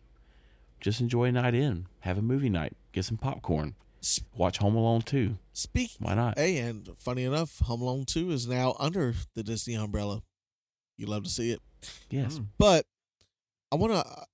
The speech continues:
Speaker 2: actually expand on that, Ryan, because I know we, we talked about the trees and everything being in the moderate and deluxe resort hotels, you know, just how beautiful they are, and they really are. But let's shed some light on, like, the value resorts.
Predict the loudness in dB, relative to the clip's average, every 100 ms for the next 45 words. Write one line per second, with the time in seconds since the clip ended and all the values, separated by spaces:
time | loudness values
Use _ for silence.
0 | -4 -2 0 -2 -4 -2 0 0 0 -2
1 | -2 -2 -2 -2 -4 -6 -6 -6 -10 -14
2 | _ _ _ _ _ _ -4 0 2 2
3 | 0 0 -2 -2 0 0 0 0 0 -2
4 | -2 -2 0 0 0 0 -2 -4 -2 -4
5 | -4 -4 -4 -4 -4 -6 -10 -14 _ -6
6 | 0 4 4 4 2 0 -2 0 0 -2
7 | -4 -4 -2 -2 -2 -2 -2 -2 -2 -2
8 | -4 -4 -4 -4 -4 -6 -6 -2 0 0
9 | -2 -2 -2 -2 0 0 0 2 2 2
10 | 0 0 0 0 0 -6 _ -20 -20 -20
11 | _ -2 2 2 4 2 0 -2 -2 0
12 | 2 2 0 -2 -4 -6 -4 0 0 -2
13 | -4 -4 -4 -4 -4